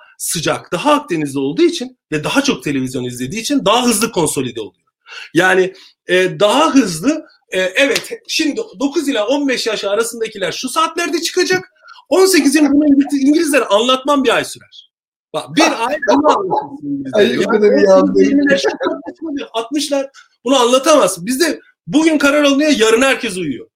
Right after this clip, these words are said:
Speaker 1: Ya böyle bir şey olur mu? Yani tabii ki uymayan oluyor ama bu çok önemli bir şey. Biz tek vücut olabilen bir, e, ülkeyiz. Ya ben hatırlıyorum, ben Fenerbahçeliyim.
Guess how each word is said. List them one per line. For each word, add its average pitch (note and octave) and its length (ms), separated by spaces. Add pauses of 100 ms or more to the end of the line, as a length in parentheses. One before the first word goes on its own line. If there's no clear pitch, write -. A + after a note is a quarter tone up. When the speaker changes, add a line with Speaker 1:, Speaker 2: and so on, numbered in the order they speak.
(100)
Speaker 1:
Ya A#2+ 100
böyle F#3+ 200
bir G#3+ 40
şey A#3 160
olur C#4+ 120
mu? E4 60
Yani F#3+ 200 (200)
tabii D#4+ 300
ki F3+ 100
uymayan D#3+ 320
oluyor G3 320
ama A3+ 220 (360)
bu C#4 220
çok G#3+ 220
önemli F3+ 380
bir E4+ 40
şey. D#3 240
Biz D3 260 (260)
tek F3+ 220
vücut F3+ 200
olabilen G3 480
bir, E3 200
e, C#3 180
ülkeyiz. C3 540 (360)
Ya C#3+ 160
ben F#3 120
hatırlıyorum, A#3 560
ben G3+ 160
Fenerbahçeliyim. G#3+ 800